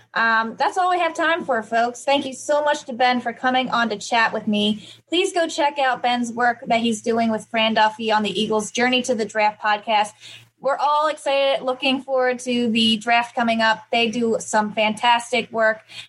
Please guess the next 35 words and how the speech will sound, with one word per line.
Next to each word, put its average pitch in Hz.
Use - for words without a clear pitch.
and 226
provide 233
insight 240
on 214
these 202
players, 247
the 196
film. 247
Uh, 208
so 208
please 277
go 262
check 240
that 226
out, 220
uh, 214
as 226
we 240
await 240
the 233
decisions 214
that 208
will 214
be 208
made 190
in 247
Cleveland, 226
Ohio. 214
Listeners, 262
please 277
remember 247
to 254
subscribe 226
to 214
the 202